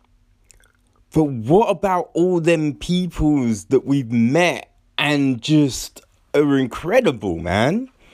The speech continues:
You know what I mean? Molly, Toby, Galid,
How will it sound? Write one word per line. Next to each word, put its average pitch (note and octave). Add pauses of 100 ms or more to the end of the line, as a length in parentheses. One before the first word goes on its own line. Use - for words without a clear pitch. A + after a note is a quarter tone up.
(160)
You C#3
know D#3+
what F3+
I -
mean? D3+
Molly, E3+ (340)
Toby, E3+ (1400)
Galid, E3+